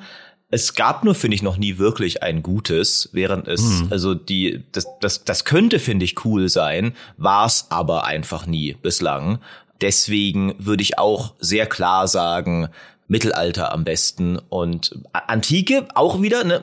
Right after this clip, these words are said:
Speaker 1: Antike, Antike gab's ja auch sehr gute. Es ist jetzt, glaub ich, wieder schon ein bisschen ein Weilchen her, aber natürlich die ganzen alten Cäsars,
Speaker 2: Ja.
Speaker 1: Pharaos und sowas.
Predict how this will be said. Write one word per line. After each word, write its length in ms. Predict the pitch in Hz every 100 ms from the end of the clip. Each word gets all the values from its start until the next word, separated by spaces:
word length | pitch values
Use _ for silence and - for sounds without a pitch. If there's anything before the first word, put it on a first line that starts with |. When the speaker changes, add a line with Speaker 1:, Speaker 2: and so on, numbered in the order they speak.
| -
Speaker 1:
Antike, 380 | 143 165 240 240 - - -
Antike 300 | - 190 285
gab's 240 | 233 226 -
ja 80 | 147
auch 180 | 127
sehr 300 | 131 - 113
gute. 480 | 101 107 101 90 80
Es 120 | -
ist 120 | - 135
jetzt, 100 | 196
glaub 120 | 190
ich, 60 | 160
wieder 140 | 175
schon 100 | 160
ein 40 |
bisschen 240 | 156 151 123
ein 40 |
Weilchen 400 | 104 107 104 92
her, 480 | 82 101 127 233 311 - - _
aber 220 | 117 120
natürlich 380 | 117 110 131 120
die 60 | 123
ganzen 300 | 110 117 -
alten 360 | 101 104 104 98
Cäsars, 600 | 110 120 117 107 104 107
Speaker 2:
Ja. 120 | 98
Speaker 1:
Pharaos 500 | 113 120 104 107 107
und 140 | 101 101
sowas. 400 | 107 110 110